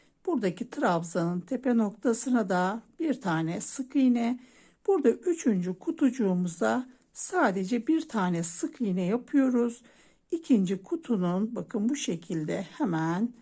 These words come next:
trabzanına geçiş yapıyorum. Bir, iki, üç. Üç tane sık iğne, iki zincir.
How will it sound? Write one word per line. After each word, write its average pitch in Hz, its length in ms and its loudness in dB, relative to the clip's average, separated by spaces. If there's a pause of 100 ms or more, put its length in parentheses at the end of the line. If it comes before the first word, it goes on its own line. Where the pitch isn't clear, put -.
(500)
trabzanına 180 760 0
geçiş 254 540 -2
yapıyorum. 254 560 4
Bir, 208 480 -2 (680)
iki, 254 680 0
üç. - 420 -8 (500)
Üç 359 200 0
tane 185 320 0
sık - 360 -4
iğne, 147 340 -2
iki - 240 -4
zincir. 233 640 2